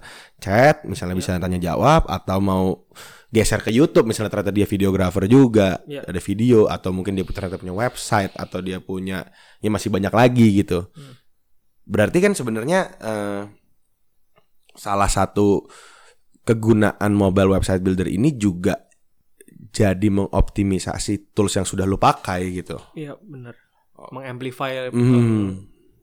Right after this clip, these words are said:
Speaker 2: kegunaannya lah ya.
Speaker 1: Iya, jadi, eh, gak cuman Instagram tok, atau
Speaker 2: Iya.
Speaker 1: gak cuman mungkin, eh, YouTube tok gitu loh. Misalnya begitu.
Speaker 2: Iya.
Speaker 1: Akhirnya,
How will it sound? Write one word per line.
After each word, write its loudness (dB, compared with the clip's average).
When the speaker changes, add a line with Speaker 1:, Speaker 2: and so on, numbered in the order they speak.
Speaker 2:
kegunaannya -8
lah -10
ya. -16
Speaker 1:
Iya, -6
jadi, 0
eh, -12
gak -2
cuman -4
Instagram -6
tok, 4
atau -8
Speaker 2:
Iya. -6
Speaker 1:
gak -8
cuman -8
mungkin, -10
eh, -8
YouTube -4
tok 0
gitu -8
loh. -10
Misalnya -6
begitu. -2
Speaker 2:
Iya. -18
Speaker 1:
Akhirnya, -4